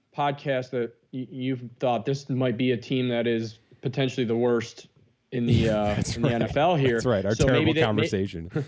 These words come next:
Speaker 1: <laughs> may-, maybe they, maybe they decline. They're horrible. They end up getting Trevor, and
Speaker 2: <laughs>
Speaker 1: they go from there. I mean,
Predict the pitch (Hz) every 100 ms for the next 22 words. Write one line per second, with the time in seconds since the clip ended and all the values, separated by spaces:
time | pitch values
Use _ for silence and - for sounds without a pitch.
0 | - _ - 147 - 135 165 185 147 170
1 | 180 170 170 - - - 147 156 151 139
2 | 156 156 - 143 147 156 165 147 - 135
3 | 131 131 143 151 143 143 156 - _ -
4 | 117 131 131 135 - 135 127 123 - 143
5 | 139 127 139 - - - _ - 123 127
6 | 123 123 120 117 - 104 123 127 120 117
7 | 143 143 95 98 - 113 123 123 117 110